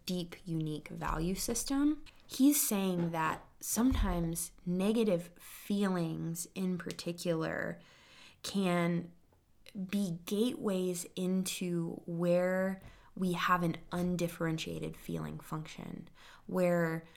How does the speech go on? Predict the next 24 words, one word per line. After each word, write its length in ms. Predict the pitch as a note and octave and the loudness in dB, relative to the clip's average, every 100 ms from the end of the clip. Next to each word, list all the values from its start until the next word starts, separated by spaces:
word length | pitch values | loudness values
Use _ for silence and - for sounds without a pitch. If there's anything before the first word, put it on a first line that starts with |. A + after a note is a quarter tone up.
| - _ - - _ - - - - | -20 _ -20 -20 _ -20 -20 -20 -8
we 160 | F#3+ F#3+ | -2 0
haven't 540 | E3+ F#3+ G3+ G3 - | 4 4 2 -2 -6
quite 480 | - - F3 D#3+ F3 | -12 -2 -2 -2 -6
grappled 680 | E3+ E3+ D#3 D#3+ - D#3+ D#3+ | -2 0 2 0 -2 -2 -2
with 600 | D#3 D3+ C#3+ - - - _ - _ _ _ - _ _ _ - | -4 -4 -6 -8 -10 -14 _ -20 _ _ _ -20 _ _ _ -4
our 140 | F3 | -2
deep 400 | E3 D#3+ E3 - | -2 -2 -4 -4
values. 960 | D#3 D#3 - - - C#2 C#2+ F3+ - - _ - | -6 0 0 0 -6 -10 -10 -6 -4 -6 _ -8
And 380 | E3 D3+ D3+ - | -6 -6 -8 -10
if 160 | - - | -12 -10
we 80 | D3+ | -8
don't 340 | D3+ F#3 F3 | 0 0 0
grapple 340 | - D#3+ D#3+ E3 | -2 -4 -2 -6
with 160 | D3+ | -6
our 120 | E3+ | -6
deep 320 | D#3+ D#3+ D#3 - | -6 -8 -6 4
values, 580 | F#3+ F#3 E3+ D#3 D#3 | 6 6 2 -2 -4
how 240 | - - D#3 | -6 -4 -4
they 140 | D3+ | -4
can 240 | D3+ - D#3 | -8 -8 -6
show 360 | - E3+ D#3+ | -2 0 0
up 260 | D3+ D3+ - | -2 -6 -12
in 220 | - D#3 D3+ | -10 -8 -8
this 400 | C#3+ C#3 - | -8 -6 -6